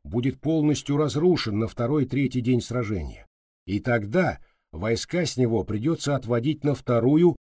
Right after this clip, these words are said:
а на четвёртый-пятый день и на третью линию обороны. Отсюда и расчёт минимальной устойчивости в одну неделю. Неделя наступательных боёв такой интенсивности –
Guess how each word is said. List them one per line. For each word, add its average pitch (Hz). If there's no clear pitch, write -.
а 123
на 151
четвёртый-пятый 151
день 143
и 135
на 143
третью 143
линию 110
обороны. 101
Отсюда 151
и 180
расчёт 175
минимальной 135
устойчивости 131
в 113
одну 104
неделю. 90
Неделя 113
наступательных 123
боёв 117
такой 110
интенсивности – 98